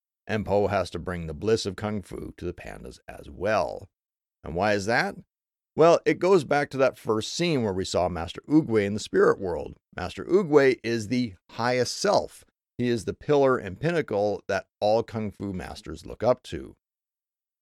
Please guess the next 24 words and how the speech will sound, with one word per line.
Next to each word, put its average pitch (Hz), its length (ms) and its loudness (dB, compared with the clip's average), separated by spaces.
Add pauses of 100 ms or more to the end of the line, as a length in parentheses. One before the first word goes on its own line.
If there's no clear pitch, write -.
(120)
The 117 80 0
Kung 185 240 0
Fu 165 140 2
Panda 165 320 2
trilogy, 143 540 2
and 127 120 -4
especially 135 460 -2
Kung 123 200 -2
Fu 104 140 -6
Panda 104 320 -4
Three, 143 440 2
is 113 280 -4
ultimately 123 560 0
about 98 240 0
the 92 80 -8
path 98 480 0
to 117 80 -8
becoming 92 460 -8
that 85 160 -10
highest 73 420 -10
self, - 440 -2 (520)
to - 80 -8
personal 110 540 -6
enlightenment. 107 600 -4